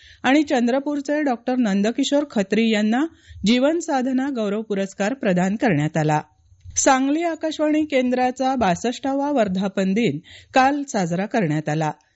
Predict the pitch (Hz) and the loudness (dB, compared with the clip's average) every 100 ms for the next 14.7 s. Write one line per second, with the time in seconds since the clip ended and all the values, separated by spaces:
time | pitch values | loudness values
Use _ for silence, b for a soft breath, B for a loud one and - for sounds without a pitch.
0 | _ - 247 254 269 220 - 247 233 269 | _ 0 2 2 0 -4 -4 -2 0 0
1 | 285 202 214 220 226 233 226 185 185 233 | -2 -2 0 0 0 -2 -2 0 0 -2
2 | 226 240 226 214 240 330 B B 220 240 | -4 -2 0 0 0 -4 B B 0 2
3 | 302 320 320 320 349 320 269 262 269 262 | 2 2 4 4 2 0 2 2 0 2
4 | 254 247 254 285 254 196 202 196 196 196 | 2 2 0 0 0 0 0 0 0 0
5 | 214 - 196 160 156 170 160 151 - b | -2 0 0 0 0 0 0 0 -4 b
6 | b b - 294 294 294 302 294 302 294 | b b 0 4 4 2 0 0 -2 -2
7 | 240 254 277 269 254 247 240 254 - 208 | -2 -2 0 2 2 0 -2 -4 -2 -2
8 | 226 254 302 294 320 339 254 240 233 226 | -2 -2 -2 2 2 2 2 2 2 0
9 | 226 220 226 269 - b b 202 196 269 | -2 -2 -2 -4 -8 b b 0 2 0
10 | 277 311 311 302 202 185 226 180 143 b | 2 4 4 4 2 0 0 -2 -4 b
11 | b b 233 233 302 320 339 320 277 262 | b b 0 2 2 2 0 0 0 2
12 | 294 294 285 294 262 254 254 294 - 214 | 2 0 2 2 2 0 -2 -2 -2 -2
13 | 240 285 311 311 226 226 226 226 233 247 | 2 2 2 0 0 2 2 2 2 4
14 | 277 165 165 156 156 156 151 | 4 4 2 2 2 0 -2